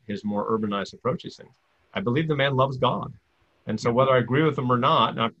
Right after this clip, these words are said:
Speaker 1: I can disagree politically, but I also believe that his horizon is rightly set.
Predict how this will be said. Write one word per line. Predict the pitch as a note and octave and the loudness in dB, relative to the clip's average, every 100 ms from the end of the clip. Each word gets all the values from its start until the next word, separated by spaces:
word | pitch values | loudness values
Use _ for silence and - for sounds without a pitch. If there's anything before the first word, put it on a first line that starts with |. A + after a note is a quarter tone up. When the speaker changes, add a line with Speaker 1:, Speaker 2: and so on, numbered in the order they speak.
| - | -8
Speaker 1:
I | B2+ | -6
can | C3 | -4
disagree | B2+ A#2+ A#2+ | -4 -4 -6
politically, | - G2+ D3+ G#3 - A2 | -4 -6 -6 -8 -10 -10
but | G#2+ G#2 | -6 -4
I | G#2 G2+ | -4 -6
also | - C#3+ C#3+ C3 | -6 -4 -2 -4
believe | A2+ A#2 G#2 | -2 -2 -2
that | G#2+ | -4
his | A2 G#2 | -4 -4
horizon | A2+ A2+ A#2+ G#2+ G2 | -2 -2 -2 -2 -6
is | F#2+ | -2
rightly | A2 A2+ F#2+ | -4 -4 -12
set. | - G2 | -10 -10